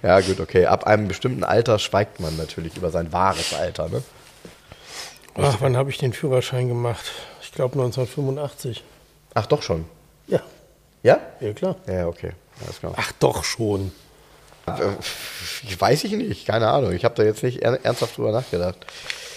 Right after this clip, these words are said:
Speaker 1: Naja, also ich finde, jetzt ist es dann doch Zeit, äh, die mal die Seite aufzuschlagen, über die wir reden wollten, nämlich über das,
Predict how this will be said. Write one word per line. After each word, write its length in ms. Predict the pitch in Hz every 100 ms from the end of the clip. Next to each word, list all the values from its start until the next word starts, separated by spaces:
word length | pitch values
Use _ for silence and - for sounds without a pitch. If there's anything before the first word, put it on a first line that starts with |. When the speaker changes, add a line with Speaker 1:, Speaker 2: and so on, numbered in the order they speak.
| - - - - _ -
Speaker 1:
Naja, 340 | 131 143 87 82 -
also 240 | 127 151 151 - - - - _ -
ich 240 | 165 -
finde, 180 | 190 160
jetzt 300 | 135 147 -
ist 100 | 131
es 80 | -
dann 160 | 127
doch 160 | 139 -
Zeit, 320 | - 98 160
äh, 140 | -
die 100 | 101
mal 160 | 107 104
die 140 | 117
Seite 300 | 120 117 113
aufzuschlagen, 800 | 117 113 - 107 104 95 98 98 92
über 180 | 95 98
die 180 | 101 98
wir 100 | 92
reden 280 | 104 95
wollten, 340 | 90 95 95 92
nämlich 280 | 92 92 -
über 160 | 95
das, 340 | 90 87 -